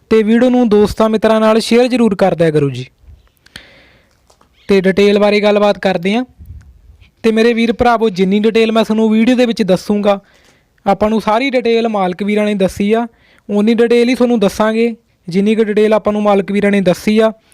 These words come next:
ਤੇ ਡਿਟੇਲ ਬਾਰੇ ਗੱਲਬਾਤ ਕਰਦੇ ਹਾਂ। ਤੇ ਸਾਢੇ ਅਠਵੰਜਾ ਇੰਚ ਹਾਈਟ ਹੈ ਘੋੜੀ ਦੀ ਤੇ ਪੰਜ ਕੁ ਸਾਲ ਉਮਰ ਹੈ। ਤੇ ਮੌਕੇ ਦੀ ਘੋੜੀ ਹੈ, ਇਸ ਟਾਈਮ ਖਾਲੀ ਹੈ।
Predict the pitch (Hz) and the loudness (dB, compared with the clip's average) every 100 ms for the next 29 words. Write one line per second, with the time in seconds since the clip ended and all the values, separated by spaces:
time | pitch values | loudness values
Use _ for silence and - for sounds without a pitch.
0 | _ - 190 180 190 202 208 208 208 208 | _ -2 0 2 2 2 2 2 2 2
1 | 208 202 185 170 180 214 262 _ _ _ | 0 0 -2 -2 -2 -4 -6 _ _ _
2 | _ _ - 175 - 196 202 277 269 214 | _ _ -6 -6 -2 -4 -2 -6 -4 -4
3 | 214 202 226 226 208 196 180 170 208 202 | -4 -2 -4 -4 -6 -4 -4 -2 -4 -2
4 | 233 226 208 233 - _ _ _ _ _ | -2 -2 -4 -6 -8 _ _ _ _ _
5 | _ - 202 - 202 196 202 - 226 220 | _ -2 -2 -2 -4 -4 -6 -4 -2 -2
6 | 175 170 190 208 _ _ _ _ _ _ | -4 -4 -4 -6 _ _ _ _ _ _
7 | _ _ _ _ - 202 196 196 196 - | _ _ _ _ -4 -2 0 0 -2 -2
8 | 214 220 247 233 214 214 202 - 208 202 | -2 0 0 0 0 -2 -2 -2 0 0
9 | 202 202 - - 170 180 202 220 | -4 -8 -8 -6 -4 -4 -4 -4